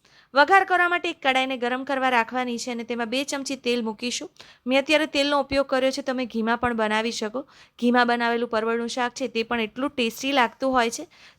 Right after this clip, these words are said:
તેમાં માત્ર મીઠું અને મરી એડ કરવાના હોય છે અને શાક બનાવવાનું હોય છે.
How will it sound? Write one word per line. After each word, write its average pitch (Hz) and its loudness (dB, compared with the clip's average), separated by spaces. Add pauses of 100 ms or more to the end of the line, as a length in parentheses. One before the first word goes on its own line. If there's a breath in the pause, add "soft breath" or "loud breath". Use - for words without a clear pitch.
તેમાં 330 4
માત્ર 330 4
મીઠું 320 -2
અને 311 -2
મરી 262 0
એડ 254 -2
કરવાના 240 0
હોય 233 0
છે 262 -2
અને 240 -4 (120)
શાક 214 0
બનાવવાનું 220 0
હોય 220 -2
છે. - -14